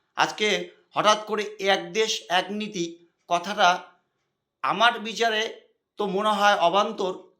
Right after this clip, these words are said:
জানি না দেশ সে ব্যাপারে জনগণ কি চিন্তা করবে। রইল, এবার আসি প্রতিটি নির্বাচনের মেয়াদকাল কিন্তু পাঁচ বছর।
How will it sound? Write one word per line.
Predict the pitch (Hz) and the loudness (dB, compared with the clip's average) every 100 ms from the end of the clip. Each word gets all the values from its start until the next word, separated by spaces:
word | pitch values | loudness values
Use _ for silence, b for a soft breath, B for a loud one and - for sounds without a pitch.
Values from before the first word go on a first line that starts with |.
| - | -4
জানি | 147 185 226 | 0 0 2
না | 190 208 - _ _ | 0 0 -6 _ _
দেশ | 113 151 226 - - _ | -6 0 0 0 -8 _
সে | - - 190 | -12 -2 0
ব্যাপারে | 180 190 190 202 - - _ _ _ _ _ _ - | 2 0 0 -4 -8 -16 _ _ _ _ _ _ -8
জনগণ | 151 190 208 233 220 | -2 2 2 0 -4
কি | - 196 | -10 -8
চিন্তা | 180 175 160 | -6 -2 -2
করবে। | 143 123 104 - _ _ _ _ _ _ _ | -2 -10 -10 -14 _ _ _ _ _ _ _
রইল, | 135 196 214 240 240 - _ | 0 2 4 2 0 -8 _
এবার | 175 208 214 | -2 4 4
আসি | 208 220 240 240 _ _ _ | 4 0 -6 -10 _ _ _
প্রতিটি | - 214 226 233 240 | -4 -2 -2 -8 -6
নির্বাচনের | 202 190 202 208 208 214 220 202 | -4 -4 0 0 0 -6 -6 -6
মেয়াদকাল | 175 185 196 - 202 202 | -2 -2 -2 -4 -4 -2
কিন্তু | 196 190 190 | -4 -8 -6
পাঁচ | 156 160 | -2 -2
বছর। | 170 190 202 | -2 -6 -8